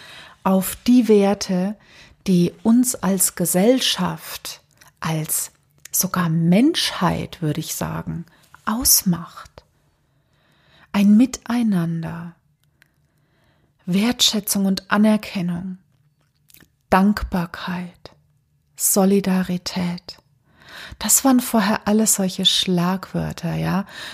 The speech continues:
Du musst dankbar sein, sei dankbar und führ ein Dankbarkeitstagebuch. Und man konnt's schon gar nicht mehr hören und hab, ist manchmal mit total schlechtem Gewissen durch die Gegend gerast,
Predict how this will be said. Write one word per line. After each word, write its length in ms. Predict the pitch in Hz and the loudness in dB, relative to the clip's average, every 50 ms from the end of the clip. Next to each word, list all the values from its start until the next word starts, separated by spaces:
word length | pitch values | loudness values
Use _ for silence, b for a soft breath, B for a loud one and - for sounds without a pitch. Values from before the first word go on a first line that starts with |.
| B B | B B
Du 100 | - 185 | 2 4
musst 320 | 190 208 - - - - | 4 4 4 2 0 0
dankbar 580 | 196 165 156 202 208 - - - 165 151 - - | -2 0 2 0 0 0 -2 -4 -4 -4 -4 -6
sein, 360 | - - - 143 143 - 160 160 | -8 -6 -6 -6 -6 -6 -4 -2
sei 340 | - - 190 214 233 233 | 2 4 6 6 6 4
dankbar 840 | 226 - 190 175 175 185 180 - - - 156 - 151 156 - - - | 4 2 2 2 4 2 0 -2 -4 -6 -6 -6 -6 -8 -8 -8 -4
und 260 | - 165 160 165 - | -2 -2 -2 -2 -2
führ 340 | - - - 240 262 - - | -4 -2 2 2 4 4 4
ein 180 | 220 208 190 | 2 2 4
Dankbarkeitstagebuch. 1600 | 185 175 170 180 - - - 156 147 - - - - - - - - - - 165 147 143 - - - - - 156 156 151 - - | 4 6 4 4 2 0 -4 -6 -6 -6 -8 -12 -12 -12 -12 -10 -10 -10 -8 -8 -8 -8 -8 -10 -12 -12 -8 -8 -8 -8 -6 -8
Und 180 | 165 160 - | -8 -6 -2
man 180 | 170 165 165 165 | -2 -2 -2 -2
konnt's 320 | - - 233 254 269 - | 0 2 2 2 2 0
schon 160 | - - 220 | -2 -2 -2
gar 160 | 202 196 190 190 | -2 0 0 0
nicht 220 | 196 185 - - | -2 -2 -2 -2
mehr 160 | 185 185 160 | -2 0 2
hören 240 | 180 185 190 202 196 | 2 2 2 2 2
und 220 | - 185 180 - | 0 -2 -4 -2
hab, 220 | - 165 - - - | -4 -6 -6 -6 -8
ist 280 | - - - - - B B B B B B B B B B B | -8 -6 -6 -8 -12 B B B B B B B B B B B
manchmal 380 | 214 233 247 - - 247 233 226 | 2 2 2 2 2 4 4 4
mit 140 | 208 196 - | 4 2 2
total 480 | 196 180 - - - 254 254 262 247 | -2 -4 -2 2 4 4 4 4 2
schlechtem 400 | - - 220 214 214 - 214 208 | 0 0 0 -2 0 0 0 0
Gewissen 340 | 196 190 185 190 185 - 185 | 2 2 0 0 0 0 0
durch 140 | 180 170 - | 0 -2 -4
die 120 | - 180 | -4 -4
Gegend 340 | - 175 180 185 180 175 - | -2 0 0 0 0 -2 0
gerast, 580 | - 170 170 170 170 165 170 180 180 - - | -2 -2 -2 -2 -2 -2 -2 -2 -2 -4 -8